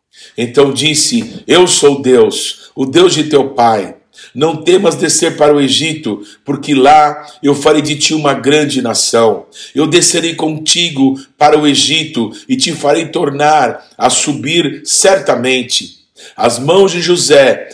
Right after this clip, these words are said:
fechará os teus olhos." Então se levantou Jacó de Beersheba, e os filhos de Israel levaram Jacó, seu pai, e seus filhinhos, e as suas mulheres, nos carros que Faraó enviara para o levar.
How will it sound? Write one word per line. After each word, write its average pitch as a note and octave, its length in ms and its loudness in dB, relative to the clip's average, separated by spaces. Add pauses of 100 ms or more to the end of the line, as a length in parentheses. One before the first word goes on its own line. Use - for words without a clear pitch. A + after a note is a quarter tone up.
(120)
fechará B2+ 540 0
os B2 140 -2
teus A2 300 -4
olhos." G2 680 0 (380)
Então A#2+ 360 0
se - 120 -2
levantou D#3+ 480 0
Jacó D#3 420 2
de C#3+ 120 -4
Beersheba, C3+ 800 0 (320)
e C3+ 80 -4
os D3+ 180 -2
filhos G3 380 -2
de E3+ 80 -2
Israel D#3 340 2
levaram D3 460 0
Jacó, C3 400 -2
seu C3+ 280 -2
pai, C3+ 440 2 (300)
e B2 60 -4
seus D#3 340 -2
filhinhos, D3 1000 -6
e A#2+ 80 4
as C3 60 0
suas D#3 300 -4
mulheres, C#3+ 840 0 (140)
nos C3 160 -4
carros D#3+ 480 0
que - 160 -6
Faraó C#3+ 360 2
enviara C3 800 2 (220)
para A#2 180 4
o A#2 80 2
levar. G2+ 640 0